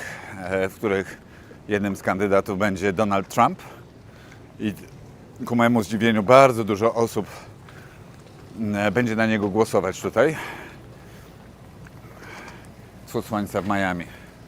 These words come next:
Proszę bardzo, tuż za mną. Pozdrawiam Was serdecznie. Piękny widok, co? I dlatego jest jeszcze ciepło, popatrzcie.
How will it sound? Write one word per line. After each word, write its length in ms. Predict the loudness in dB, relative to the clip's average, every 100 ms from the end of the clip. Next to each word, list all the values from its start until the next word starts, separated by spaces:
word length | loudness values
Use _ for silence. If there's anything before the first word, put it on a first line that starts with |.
| -20 -10
Proszę 240 | -8 -4
bardzo, 300 | -4 -4 -8 -14 -14
tuż 140 | -10 -6
za 140 | -6
mną. 140 | -6 -10 -16 -20 -20 -20 -20 -20 -20 -18 -12
Pozdrawiam 420 | -4 -2 -2 -4
Was 120 | -6
serdecznie. 520 | -6 -6 -4 -6 -10
Piękny 320 | -10 -10 -8
widok, 280 | -8 -6 -8
co? 240 | -4 -4 -4 -10 -20 -20 -20 -20 -20 -20 -20 -20 -20 -20 -20 -20 -20 -12
I 100 | -8
dlatego 500 | -2 0 0 -2 -2
jest 180 | -2 -4
jeszcze 220 | -8 -4
ciepło, 300 | -4 -4 -6
popatrzcie. 460 | -6 -6 -6 -8